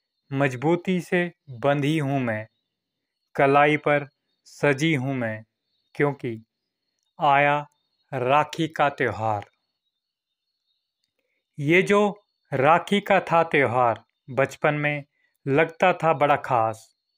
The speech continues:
मेहमानों के आने की रहती थी बड़ी आस, क्योंकि मेहमान जो आते थे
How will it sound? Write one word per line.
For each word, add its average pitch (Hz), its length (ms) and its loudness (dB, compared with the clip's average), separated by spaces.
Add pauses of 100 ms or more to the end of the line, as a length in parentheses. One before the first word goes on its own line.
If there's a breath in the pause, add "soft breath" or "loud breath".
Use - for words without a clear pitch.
(680)
मेहमानों 151 720 2
के 156 240 0 (500)
आने 180 380 4
की 190 240 0
रहती 160 420 0
थी 170 200 -4
बड़ी 139 320 0
आस, 113 440 0 (440)
क्योंकि 131 380 -6 (840)
मेहमान 160 480 2
जो 170 200 2
आते 147 360 2
थे 123 200 -8